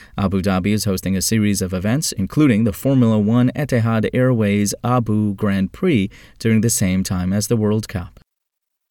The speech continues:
Next, Hilton has discovered new ways it can make inroads among the growing number of travelers combining leisure and business trips. What did it do? The hotel giant gathered its findings through an annual student competition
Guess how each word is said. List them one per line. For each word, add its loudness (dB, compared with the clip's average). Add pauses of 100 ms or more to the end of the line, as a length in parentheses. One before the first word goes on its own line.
(140)
Next, -2
Hilton 2
has 0
discovered 0
new 0
ways -2
it -4
can -2
make -2
inroads 2
among 2
the 0
growing 0
number 2
of -2
travelers -6 (320)
combining 2
leisure 0
and 0
business -2
trips. -8 (300)
What -2
did -4
it -6
do? 0 (300)
The 0
hotel 4
giant 2
gathered 0
its -2
findings -2
through 0
an 2
annual -2
student -2
competition -4